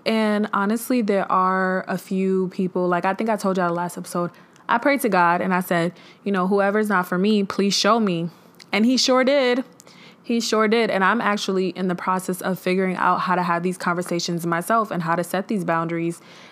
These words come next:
and how to have these conversations of, like, "Yeah, I forgive you, but I'm letting you go." Like, it was much easier with the person that, um, I, like, briefly dated,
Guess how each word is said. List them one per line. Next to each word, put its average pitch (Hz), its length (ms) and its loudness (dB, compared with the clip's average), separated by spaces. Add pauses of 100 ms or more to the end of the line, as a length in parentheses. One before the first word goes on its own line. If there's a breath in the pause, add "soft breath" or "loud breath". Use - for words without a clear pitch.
and 196 120 -2
how 196 240 2
to 190 640 0 (460 loud breath)
have 254 280 2
these 277 160 -2
conversations 233 640 0
of, 208 140 0
like, 196 280 0
"Yeah, 240 380 2
I 196 160 0
forgive 240 380 0
you, 233 280 0
but 208 440 0
I'm 214 160 0
letting 220 240 0
you 220 160 0
go." 214 200 2
Like, 180 200 2
it 214 80 2
was 214 120 2
much 214 220 0
easier 196 340 0
with 180 160 0
the 180 80 -2
person 175 720 -2
that, 170 440 0 (100)
um, 170 500 -2 (140)
I, 180 260 2 (140)
like, 175 200 -2
briefly 180 340 -2
dated, 180 420 0